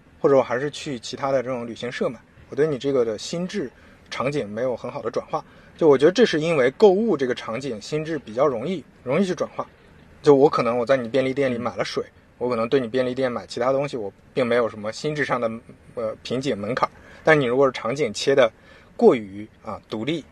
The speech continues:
Speaker 2: 嗯。
Speaker 1: 那我在你这儿买东西，你，你这个售后服务怎么样啊？你是一个做攻略的平台，我对你，呃，就买，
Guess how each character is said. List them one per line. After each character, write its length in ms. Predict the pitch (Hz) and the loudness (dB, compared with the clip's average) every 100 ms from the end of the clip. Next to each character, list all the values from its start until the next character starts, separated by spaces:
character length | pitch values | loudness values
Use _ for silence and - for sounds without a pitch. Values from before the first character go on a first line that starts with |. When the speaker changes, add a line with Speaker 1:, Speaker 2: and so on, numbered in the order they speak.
| - - 107 | -20 -18 -10
Speaker 2:
嗯。 80 | 101 | -2
Speaker 1:
那 140 | 120 | 0
我 200 | 113 107 | 2 0
在 160 | 104 143 | 2 0
你 120 | 120 | 4
这 60 | |
儿 40 | 143 | 4
买 160 | 110 | 4
东 180 | 117 151 | 0 -2
西， 140 | 180 131 | -2 -6
你， 180 | 123 120 | -8 -10
你 100 | 127 | -6
这 80 | 170 | 0
个 180 | 160 147 | 0 0
售 160 | - 208 | 2 2
后 200 | 320 339 | 4 0
服 200 | - 202 | 0 -4
务 120 | 240 | -4
怎 80 | 139 | -4
么 80 | 123 | -4
样 160 | 123 | -4
啊？ 60 | 120 | -6
你 120 | 120 | -4
是 100 | 180 | 0
一 40 | |
个 80 | 170 | 0
做 100 | 165 | 0
攻 180 | 156 202 | 0 2
略 120 | 254 | 2
的 60 | 175 | -2
平 180 | 131 113 | -6 -14
台， 120 | 117 - - - - | -16 -18 -20 -20 -10
我 100 | 127 | 0
对 120 | 165 | 0
你， 240 | 135 113 117 - - _ - - | 0 -4 -12 -20 -20 _ -20 -6
呃， 160 | 127 117 113 | -4 -4 -6
就 120 | 151 | -6
买， 200 | 131 | -4